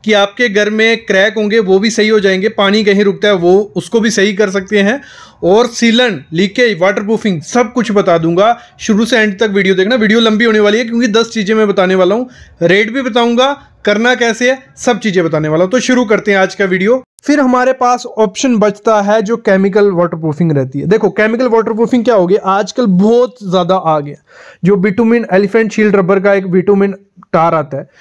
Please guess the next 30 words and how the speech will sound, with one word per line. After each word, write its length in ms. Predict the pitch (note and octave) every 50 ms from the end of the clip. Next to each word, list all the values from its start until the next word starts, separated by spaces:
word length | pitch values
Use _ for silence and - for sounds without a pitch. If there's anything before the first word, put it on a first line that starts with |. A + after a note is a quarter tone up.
| _ _ -
इसको 240 | G3 F#3 - - A#3
क्या 160 | G#3 A#3+ A#3
करते 240 | G#3+ A3 G#3 F#3 A#3
हैं 100 | A#3+ A#3
पूरे 220 | A3+ G#3+ G#3 G#3 G3+
छत 220 | G3+ - G3 - - F#3+
पे, 100 | G#3+ G#3
मतलब 260 | G3+ G#3 G3+ B3+ C4
ये 60 | B3+
बना 200 | G#3 A#3 A3+ B3
बनाया 360 | B3 B3+ B3 A#3+ A#3 A#3 A3+ G#3+
आता 160 | F3+ - A#3
है, 80 | C#4 - _ _ _ _ _ - _ -
इसको 260 | G3 F#3+ - B3+ A#3
क्या 160 | A3 A#3+ A#3+ A#3
करना 260 | A#3 A3 G#3 G#3+ A3+
है, 140 | C4+ D#4+ E4+ B3+
आपने 340 | F3+ F#3+ G3 G3 A3 A3+ A#3
इस 180 | A3 - - -
छत 260 | - - A3+ G#3 - -
साफ 280 | - G#3+ G3+ G#3+ G#3+
की 220 | - A#3 B3+ C#4+ C#4+ - _ - - _ _ -
और 260 | G3 G3+ A3 A#3 - -
इसकी 340 | G#3+ - - - B3 A#3+ B3 -
एक 180 | G#3 G#3+ A3+ A3+
लेयर 260 | A#3+ A#3 A3+ A#3 G#3
लगाई, 320 | G#3 G3 F3 E3 D3 C#3 C#3 _ _ _ _ _ _ _ -
एक 160 | F#3+ G3+ G3
लेयर 220 | A3 A3+ A#3+ B3 A#3+
लगाई, 280 | A#3+ A#3+ B3 C4 C#4